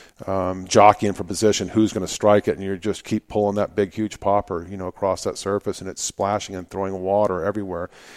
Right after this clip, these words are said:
And when they hit it, they, we call yellowtail, we, we call it slashing. They kinda come throw themselves sideways at the bait after they, with their mouths wide open. And so often, you know, the hook may, these large poppers may be in their head or somewhere else on 'em, but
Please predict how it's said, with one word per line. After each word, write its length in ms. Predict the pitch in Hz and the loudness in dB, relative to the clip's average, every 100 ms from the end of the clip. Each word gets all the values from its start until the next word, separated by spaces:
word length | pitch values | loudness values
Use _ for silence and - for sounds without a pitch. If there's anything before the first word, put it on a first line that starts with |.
| - - | -20 -8
And 120 | 92 | -4
when 160 | 98 101 | -2 2
they 140 | 98 | 2
hit 200 | 90 120 | 4 4
it, 160 | 104 - | 4 2
they, 220 | 101 101 | 0 0
we 160 | 113 | -4
call 260 | 120 - 107 | 0 4 6
yellowtail, 480 | 101 110 110 98 92 | 6 4 4 0 -2
we, 160 | 87 | -4
we 160 | 82 98 | -6 -10
call 220 | - 98 | -4 -4
it 100 | - | -2
slashing. 680 | - - 95 95 87 64 62 - - - - | -6 0 4 4 4 -4 -16 -20 -20 -20 -12
They 140 | 92 92 | -10 -6
kinda 280 | - 98 | -4 -4
come 300 | 85 - 98 | -4 -4 -4
throw 240 | 90 117 104 | -2 2 2
themselves 400 | 95 - 98 - | 2 0 -2 0
sideways 440 | - 98 98 95 | 2 2 2 -2
at 60 | - | -6
the 80 | 87 | -4
bait 380 | 107 101 95 | 0 2 0
after 280 | 90 87 95 | -6 -8 -8
they, 120 | 82 | -8
with 160 | 90 90 | -10 -10
their 80 | 92 | -6
mouths 340 | 95 95 92 | -2 0 0
wide 220 | 98 90 | -2 -2
open. 260 | 95 101 98 | -2 -4 -6
And 100 | 90 | -10
so 160 | - 101 | -6 2
often, 440 | 107 - 98 90 - - - - _ | 2 0 -6 -10 -16 -20 -20 -20 _
you 80 | 92 | -10
know, 140 | 92 | -8
the 80 | 92 | -6
hook 240 | 87 104 - | -4 -4 -2
may, 200 | 98 95 | -2 -2
these 340 | 90 98 90 | -6 -10 -2
large 320 | 95 95 92 | 0 0 -2
poppers 420 | - 92 87 95 | 0 0 0 -6
may 140 | 92 92 | -6 -8
be 120 | 92 | -6
in 120 | 95 | -8
their 100 | 92 | -10
head 340 | 85 90 90 85 | -8 -6 -6 -6
or 200 | 80 85 | -10 -10
somewhere 400 | - 92 90 90 | -10 -8 -6 -6
else 200 | 82 - | -6 -4
on 160 | 95 | -4
'em, 140 | 90 90 | -6 -8
but 180 | 92 | -10